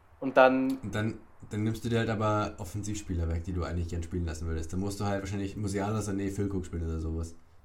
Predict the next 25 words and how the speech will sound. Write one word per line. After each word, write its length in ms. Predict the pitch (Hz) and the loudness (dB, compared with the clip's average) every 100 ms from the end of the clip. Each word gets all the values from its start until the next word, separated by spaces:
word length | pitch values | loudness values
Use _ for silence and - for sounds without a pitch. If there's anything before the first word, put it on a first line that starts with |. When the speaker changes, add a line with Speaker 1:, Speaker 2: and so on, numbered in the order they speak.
| - - - - - - - - - - - - - - - - - | -18 -18 -16 -16 -14 -16 -16 -16 -18 -20 -20 -20 -20 -20 -18 -16 -14
Speaker 1:
Musiala, 440 | 120 120 139 127 131 | -8 -2 6 8 8
Sané, 260 | 131 131 | 6 4
Füllkrug, 420 | 127 123 117 101 113 | 2 -2 -2 -4 -4
ja? 100 | 117 - - - - - - - - - - - - - - - - - | -6 -10 -18 -16 -18 -18 -20 -20 -18 -18 -18 -18 -18 -20 -18 -18 -18 -12
Speaker 2:
Ja, 380 | - 95 104 120 - - - - - - - 90 | -2 4 4 4 0 -4 -10 -18 -18 -16 -14 -4
aber 160 | 113 113 | -2 0
wahrscheinlich 320 | 110 123 127 | 0 0 0
ist 140 | 120 | -2
echt 120 | 123 | -2
die 80 | 127 | 0
Lösung, 260 | 98 95 101 | 2 0 0
dass 120 | 92 | -2
du 80 | 95 | -4
Emre 180 | 98 92 | -2 -2
Can 160 | 98 | -2
auf 80 | 90 | -2
die 60 | 92 | -4
Sechs 240 | 90 85 | -4 -4
tust 260 | 95 90 92 | -4 -4 -2
und 140 | 90 | -2
halt 160 | 90 92 | 0 0
einfach 220 | 92 92 - - - - - - - - - - - | -2 -4 -10 -20 -20 -20 -20 -20 -20 -20 -20 -18 2
Speaker 1:
Oder 320 | 156 185 143 | 8 10 10
Rani 200 | 143 151 | 10 6
Khedira. 480 | 135 131 147 190 | 0 -2 0 0